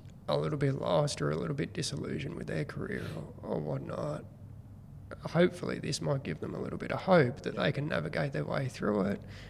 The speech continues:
They can learn a lot from it, and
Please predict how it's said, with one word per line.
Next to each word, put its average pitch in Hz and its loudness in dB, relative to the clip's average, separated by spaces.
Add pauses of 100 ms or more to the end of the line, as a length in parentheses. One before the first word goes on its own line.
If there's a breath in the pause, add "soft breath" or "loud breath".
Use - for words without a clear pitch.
(140 loud breath)
They 151 4
can 139 2
learn 175 4
a 165 2
lot 160 6 (200)
from - 0
it, 175 2 (800 loud breath)
and - -2